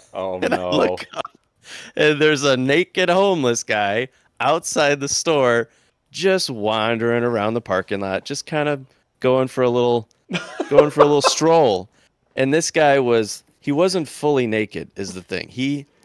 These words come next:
Speaker 1: he must have had, like, ten layers on from the waist up. He had, like, ten shirts on. He was poofy. He was poofy. He had, like, a hoodie, a bunch of t-, he had a pillow. I swear to God, like, an actual cushion or a
Speaker 2: <laughs>
Speaker 1: pillow stuffed in his shirt. So he was, like,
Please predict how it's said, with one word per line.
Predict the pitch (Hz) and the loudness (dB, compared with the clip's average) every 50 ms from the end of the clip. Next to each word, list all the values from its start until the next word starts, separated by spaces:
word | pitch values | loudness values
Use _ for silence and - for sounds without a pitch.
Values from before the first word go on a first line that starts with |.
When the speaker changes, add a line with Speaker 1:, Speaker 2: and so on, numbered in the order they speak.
| _ | _
Speaker 1:
he | _ - 139 | _ -6 -4
must | 151 165 180 156 - - | -2 -2 -2 -2 -2 -4
have | 143 123 | -6 -2
had, | 131 127 123 123 123 | 0 0 0 0 0
like, | 117 104 95 - _ | 0 -2 -4 -4 _
ten | - - - 123 123 127 123 117 | -10 -8 -6 -4 -4 -4 -4 -6
layers | 101 92 98 107 113 117 117 | -4 -4 -2 -2 -2 -4 -4
on | 123 120 123 127 135 131 | -4 -4 -4 -4 -6 -6
from | - 110 101 | -8 -10 -8
the | 98 92 | -8 -6
waist | 95 104 113 117 - - | -4 -4 -4 -4 -4 -4
up. | 104 104 113 143 - _ _ _ | -2 0 0 -2 -4 _ _ _
He | - 113 110 | -6 -4 -2
had, | 113 117 120 | -2 -2 0
like, | 117 98 95 - | -2 -2 -4 -4
ten | - 127 123 135 | -4 -4 -4 -4
shirts | 135 - - 107 110 110 - - | -4 -4 -4 -4 -4 -4 -6 -10
on. | - - - - _ | -12 -12 -14 -20 _
He | _ 113 131 | _ -4 -2
was | 143 123 104 - | -2 -2 -4 -6
poofy. | - - - 185 190 - - 98 - - - _ _ _ _ _ _ - - | -10 -6 -4 -4 -4 -4 -6 -8 -10 -10 -14 _ _ _ _ _ _ -10 -6
He | 131 131 | -4 -4
was | 120 113 - | -4 -4 -6
poofy. | - - 185 190 - - - - - _ _ _ _ _ _ _ _ _ _ _ _ | -6 -4 -4 -4 -4 -6 -12 -14 -14 _ _ _ _ _ _ _ _ _ _ _ _
He | _ 123 131 | _ -4 0
had, | 135 127 123 | 0 0 0
like, | 113 101 92 82 76 | 0 -2 -4 -4 -4
a | 80 80 | -6 -2
hoodie, | 95 139 139 131 131 127 123 127 123 - _ _ _ _ _ _ - | 0 0 2 2 2 0 0 -2 -4 -8 _ _ _ _ _ _ -8
a | - | -6
bunch | 101 117 113 110 - | -4 -2 -2 -2 -4
of | 101 98 | -8 -8
t-, | - 131 - | -10 -10 -6
he | - 135 | -2 0
had | 151 139 | 0 0
a | 107 | 0
pillow. | - - - - 185 165 117 - - - _ _ | -2 -4 -4 -2 0 0 -2 -2 -6 -10 _ _
I | - | -10
swear | - - 143 | -4 -2 0
to | 135 123 | 0 0
God, | 127 120 107 | 0 -2 0
like, | 107 104 - | -2 -4 -4
an | 101 98 | -4 -4
actual | 104 117 113 - 117 107 | -4 -6 -6 -6 -8 -8
cushion | 98 - - - 135 - - 127 120 110 | -8 -6 -6 -6 -6 -4 -4 -4 -4 -4
or | 101 98 | -4 -4
a | 90 | -4
Speaker 2:
<laughs> | - 156 | -4 -4
Speaker 1:
pillow | - 127 117 104 | -2 -2 -2 -2
stuffed | 98 - - - - - 127 127 - - - | -4 -4 -8 -8 -4 -2 -2 -2 -2 -4 -6
in | 120 120 117 | -6 -6 -6
his | 104 95 | -6 -6
shirt. | - - - 123 101 - | -8 -6 -6 -6 -6 -6
So | - - | -6 -6
he | 110 127 170 | -6 -4 -4
was, | 185 156 113 101 | -4 -4 -4 -2
like, | 101 92 90 - - | -4 -4 -4 -6 -10